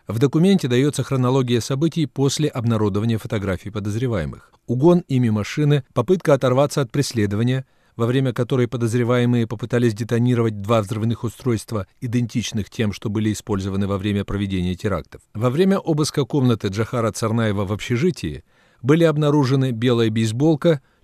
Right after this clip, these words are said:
черная куртка, похожая на те, что носил Царнаев в день взрывов. Обвинения были представлены Джохару Царнаеву, который не только пришел в сознание, но и оказался способен письменно ответить на некоторые вопросы следователей.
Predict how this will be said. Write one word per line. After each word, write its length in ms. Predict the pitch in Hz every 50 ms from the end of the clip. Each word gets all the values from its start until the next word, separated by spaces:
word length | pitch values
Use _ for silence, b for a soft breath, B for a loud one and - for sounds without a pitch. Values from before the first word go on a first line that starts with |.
| _
черная 420 | - - 139 127 113 120 113 110 101
куртка, 480 | - - 139 135 135 - - 156 147
похожая 440 | - 135 117 - 139 127 110 120 117
на 140 | 107 110 104
те, 180 | - 135 151
что 160 | 135 - - 123
носил 360 | 113 113 - - 120 101 92
Царнаев 580 | - 113 98 92 101 110 120 127 131 113 - - _
в 100 | 107 98
день 260 | 95 101 95 98 104 -
взрывов. 420 | 104 98 101 95 87 71 67 - _ _ _
Обвинения 560 | - 117 120 123 170 190 220 233 226 226 208
были 160 | 185 180 185 180
представлены 680 | 151 170 165 - - - 185 185 180 180 175 175 170
Джохару 440 | 151 127 151 143 - 160 147 143 147
Царнаеву, 560 | - - 165 160 165 175 147 110 95 87 85
который 320 | 80 98 95 117 113 117 123
не 80 | 131
только 300 | 127 196 190 170 156 143
пришел 320 | 120 120 110 - 120 104 98
в 60 | -
сознание, 600 | - 113 104 104 110 104 90 85 80 82 82 82
но 120 | 95 120
и 20 | 127
оказался 480 | 127 - 127 131 175 190 - - 160
способен 480 | 131 - 139 113 - - 151 139 135 120
письменно 480 | - 135 135 - - 147 135 139 139
ответить 500 | - - 123 - 113 117 113 - 135 120
на 100 | 123 117 113
некоторые 440 | 110 110 101 - - 117 113 113 113
вопросы 420 | 117 110 - 107 95 - - 110
следователей. 720 | - - 123 107 90 82 76 76 - - - - 73 -